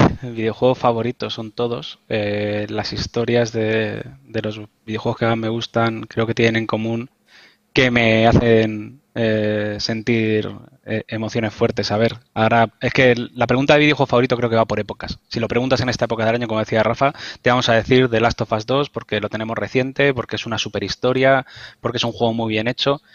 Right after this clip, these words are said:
Históricamente, pues, no sé, a mí la saga Half-Life fue la primera que me demostró que podías contar cine en videojuegos. El primer Half-Life que me hizo sentir miedo, que me hizo sentir emoción, que me hizo,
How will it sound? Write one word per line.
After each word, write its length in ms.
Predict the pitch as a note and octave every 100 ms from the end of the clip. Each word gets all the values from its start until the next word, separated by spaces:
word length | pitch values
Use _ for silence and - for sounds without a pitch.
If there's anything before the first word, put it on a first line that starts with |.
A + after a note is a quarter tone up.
| - - _ _ _
Históricamente, 960 | - B2 - D3+ D#3 D3 E3 D3 G2+ F#2+ _ -
pues, 720 | - - - - - - _
no 140 | A#2+
sé, 160 | G#2+ G#2+
a 60 | G#2
mí 160 | A#2+
la 120 | A#2+
saga 220 | A#2+ C3+ A#2+
Half-Life 540 | A#2 A#2 B2 C3+ - _ _ -
fue 140 | A#2+
la 100 | A#2+
primera 360 | - A#2 B2 A#2+
que 100 | A#2
me 100 | A2+
demostró 520 | A#2 A2+ - A#2+ A#2
que 120 | A#2
podías 340 | - A2+ A#2
contar 300 | - A#2 A2+
cine 220 | - B2 A2
en 40 |
videojuegos. 540 | G#2+ G#2 A#2 G#2 - - -
El 100 | G#2+
primer 260 | G#2+ A2 A2+
Half-Life 400 | A#2+ A#2 A#2+ A#2
que 120 | - A2+
me 80 |
hizo 100 | A2
sentir 440 | A#2+ A2+ G#2+ G#2+ G#2
miedo, 380 | A#2 B2 A2 A2
que 120 | G#2+
me 80 | G#2+
hizo 100 | A2
sentir 300 | A2 A2 G#2+
emoción, 580 | G#2 G2 B2 A2+ A2 G#2
que 80 | G#2+
me 180 | G#2+ A2
hizo, 360 | - A2+ A2